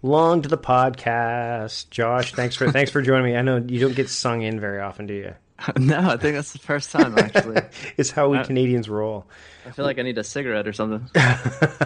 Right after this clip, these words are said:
Speaker 2: No, it's,
Speaker 1: now.
Speaker 2: it's an honor. Yeah, it's an honor.
Speaker 1: <laughs> Where, now, where are you based again? Just, just for our listeners. I mean, I, I could probably rhyme it off, but I'll butcher it 'cause, you know, my geography in, in the U S is a bit off.
Speaker 2: Yeah, I'm, uh, I'm, I'm traveling a lot, but my home base is in Wilmington, North Carolina, which is on the coast of North Carolina.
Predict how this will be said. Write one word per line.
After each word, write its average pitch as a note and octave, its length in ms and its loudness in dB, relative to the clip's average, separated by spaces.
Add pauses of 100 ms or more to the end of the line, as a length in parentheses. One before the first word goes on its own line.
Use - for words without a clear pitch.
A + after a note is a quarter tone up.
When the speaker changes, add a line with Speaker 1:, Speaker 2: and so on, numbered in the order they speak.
(120)
Speaker 2:
No, D3 320 6
it's, C3 180 4
Speaker 1:
now. A2+ 140 2
Speaker 2:
it's A#2 80 0
an C#3 120 0
honor. C#3 380 0
Yeah, A#2+ 280 2
it's B2 100 -6
an B2+ 100 0
honor. C#3 340 -6 (220)
Speaker 1:
<laughs> - 200 -8
Where, F3 340 4
now, E3+ 160 4
where F#3 180 6
are A3 60 4
you G#3+ 140 0
based D3 280 2
again? A#2 220 -2
Just, - 280 -4
just D3 220 -2
for D3+ 140 4
our C#3 40 4
listeners. A#2+ 440 0
I G#2+ 80 -6
mean, A2+ 180 -6
I, A2 460 -4
I C3 40 -2
could B2+ 160 -8
probably B2 280 0
rhyme A2+ 180 0
it A2 80 -2
off, G#2+ 160 -2
but - 100 -6
I'll A2 60 -2
butcher A2+ 340 -6
it - 120 -10
'cause, G#2+ 240 -10
you A#2 60 -6
know, G2 200 -10
my A#2 140 -4
geography A2 560 -4
in, G#2 140 -10
in G#2+ 100 -10
the G#2+ 80 -10
U G#2 140 -8
S F#2+ 180 -10
is G#2 80 -12
a G2+ 60 -12
bit - 120 -10
off. - 380 -10 (640)
Speaker 2:
Yeah, B2 180 0
I'm, C#3 140 0
uh, C3 320 2
I'm, A#2+ 240 -10
I'm C3 140 -2
traveling C3+ 440 0
a A#2 80 -2
lot, A#2 320 0
but A2+ 120 -10
my B2 120 -6
home B2 240 -8
base A2+ 240 -6
is G2+ 100 -12
in G2+ 100 -10
Wilmington, G#2 400 -6
North G#2 180 -6
Carolina, G2+ 440 -2
which G#2 160 -4
is A2+ 100 0
on G#2 80 0
the G#2+ 80 2
coast G#2 320 -2
of F#2 100 -6
North G2+ 160 -4
Carolina. G#2 320 -4